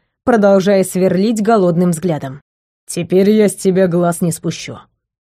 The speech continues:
Офицер захлопнул дверцу — и экипаж тронулся. «Подождите!» Я дёрнулась, собираясь схватить Рейха за руку, но вовремя опомнилась и остановилась.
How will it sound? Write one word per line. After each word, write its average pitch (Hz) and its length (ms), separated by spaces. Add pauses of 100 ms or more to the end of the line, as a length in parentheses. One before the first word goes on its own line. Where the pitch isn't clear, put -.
(140)
Офицер 240 540
захлопнул 190 680
дверцу — 269 580 (300)
и 285 260
экипаж 202 640
тронулся. 156 640 (420)
«Подождите!» 269 580 (420)
Я 214 240
дёрнулась, 180 520
собираясь 220 540
схватить 226 480
Рейха 214 400
за 196 180
руку, 151 300 (260)
но 254 200
вовремя 190 500
опомнилась 262 640
и 214 100
остановилась. 190 800